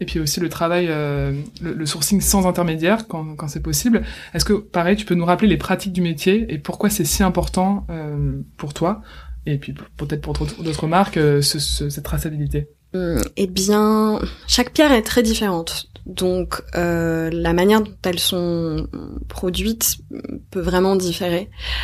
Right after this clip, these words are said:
Speaker 2: Mais, euh, il y a souvent une mine,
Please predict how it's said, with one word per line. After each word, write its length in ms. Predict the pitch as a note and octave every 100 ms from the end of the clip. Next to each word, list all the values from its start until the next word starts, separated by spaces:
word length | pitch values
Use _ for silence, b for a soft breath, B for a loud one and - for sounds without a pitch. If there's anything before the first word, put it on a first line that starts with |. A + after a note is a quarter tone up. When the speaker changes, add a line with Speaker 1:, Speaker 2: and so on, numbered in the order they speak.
| B B B -
Speaker 2:
Mais, 520 | F#3 F3+ F3+ F3 F3
euh, 920 | E3+ E3 E3 E3 D#3+ D#3 E2+ E3 C2 -
il 80 | -
y 60 | -
a 20 |
souvent 220 | - F3
une 120 | F3+
mine, 340 | D#3+ D#3+ G#3